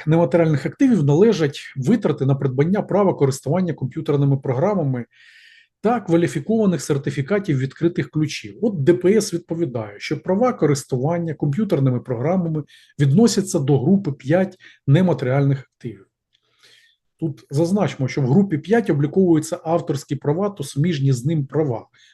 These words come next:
включаючи і права на комп'ютерні програми. Значить, відповідь ця неточна.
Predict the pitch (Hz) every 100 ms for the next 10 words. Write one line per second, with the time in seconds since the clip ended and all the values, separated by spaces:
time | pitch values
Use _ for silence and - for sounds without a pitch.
0 | - 151 139 226 208 202 185 160 156 147
1 | 208 196 - 135 180 185 156 156 147 151
2 | 120 101 - _ _ _ _ _ _ _
3 | _ _ _ _ _ _ - 165 190 -
4 | - _ _ - 156 208 - 143 131 120
5 | - - 185 208 214 139 143 196 196 117
6 | - -